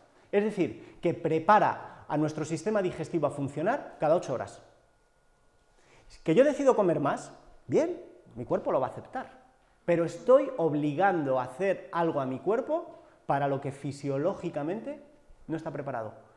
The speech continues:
Evidentemente el cuerpo se adapta, claro que sí se adapta. ¿Vale? Entonces, por un lado es cuántas veces como, y por otro lado es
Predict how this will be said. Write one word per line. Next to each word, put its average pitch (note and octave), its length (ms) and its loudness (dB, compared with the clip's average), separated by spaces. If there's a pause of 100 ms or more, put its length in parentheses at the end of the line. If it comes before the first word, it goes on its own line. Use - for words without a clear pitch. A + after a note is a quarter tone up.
(140)
Evidentemente A2+ 480 -6
el D#3+ 60 -4
cuerpo C3 220 -8
se E3 120 -12
adapta, B2+ 340 -10 (220)
claro F#3 200 -4
que C#3+ 80 -8
sí A#2 100 -10
se A2+ 100 -14
adapta. A#2 320 -10 (1120)
¿Vale? F#3 220 -2 (520)
Entonces, E3 280 6
por - 360 4
un B3+ 80 6
lado B3 200 10
es C#4+ 200 0 (380)
cuántas C4 360 6
veces B3 280 0
como, C#3+ 340 4 (840)
y F3 100 2
por D#3 180 2
otro A3 160 2
lado G#3 200 4
es A#3 220 -4